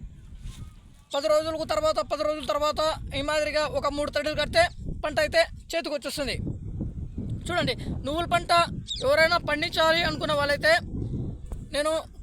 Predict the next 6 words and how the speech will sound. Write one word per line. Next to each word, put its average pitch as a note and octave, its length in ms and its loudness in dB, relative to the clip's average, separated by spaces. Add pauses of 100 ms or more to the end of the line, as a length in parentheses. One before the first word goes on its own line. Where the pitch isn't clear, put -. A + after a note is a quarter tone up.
(360)
దా-, C4 160 -2 (120)
దీని C#4 220 -2
గురించి D#4 300 0 (320)
ఒక B3+ 80 -4 (100)
వీడియోలో D4 340 2 (140)
మొత్తము D4 380 0